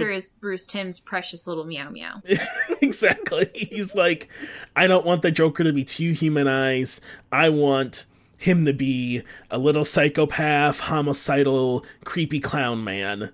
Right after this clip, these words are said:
Speaker 1: That is, like, he was like,
Speaker 2: Mm-hmm.
Speaker 1: "That is all I want. Um, I wanna make him as fucked up as possible in this <laughs> kids show that airs on fucking daytime <laughs> television."
Speaker 2: For children, <laughs> mind
Speaker 1: For
Speaker 2: you. Like,
Speaker 1: children.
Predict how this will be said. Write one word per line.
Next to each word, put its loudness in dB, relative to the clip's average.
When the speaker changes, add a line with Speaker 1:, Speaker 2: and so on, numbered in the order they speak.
Speaker 1:
That 2
is, 2
like, 0
he 0
was 2
like, 0
Speaker 2:
Mm-hmm. -2
Speaker 1:
"That 2
is -4
all 2
I 2
want. -4
Um, 0
I 0
wanna 2
make -2
him 0
as -2
fucked 0
up 0
as -4
possible 0
in -2
this -6
<laughs> -6
kids 2
show 4
that 0
airs 2
on -6
fucking 0
daytime -2
<laughs> -10
television." -2
Speaker 2:
For 2
children, 2
<laughs> -20
mind 2
Speaker 1:
For 4
Speaker 2:
you. 4
Like, 4
Speaker 1:
children. -2